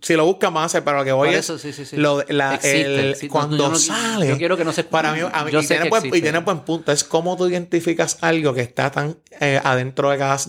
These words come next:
Speaker 1: individuo.
Speaker 2: Y
Speaker 1: Que
Speaker 2: yo
Speaker 1: vuelvo, no te lo van a decir, no te van a decir, te, te lo van a manifestar de otra forma.
Speaker 2: ¿Tú has conocido, en tu experiencia conociste gente,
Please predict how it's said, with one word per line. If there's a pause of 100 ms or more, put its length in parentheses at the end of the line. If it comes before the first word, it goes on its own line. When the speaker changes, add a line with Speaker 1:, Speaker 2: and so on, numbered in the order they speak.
Speaker 1:
individuo. (260)
Speaker 2:
Y
Speaker 1:
Que
Speaker 2:
yo
Speaker 1:
vuelvo,
no
te
lo
van
a
decir,
no
te
van
a
decir, (440)
te,
te
lo
van
a
manifestar
de
otra
forma. (300)
Speaker 2:
¿Tú
has
conocido, (140)
en
tu
experiencia
conociste
gente,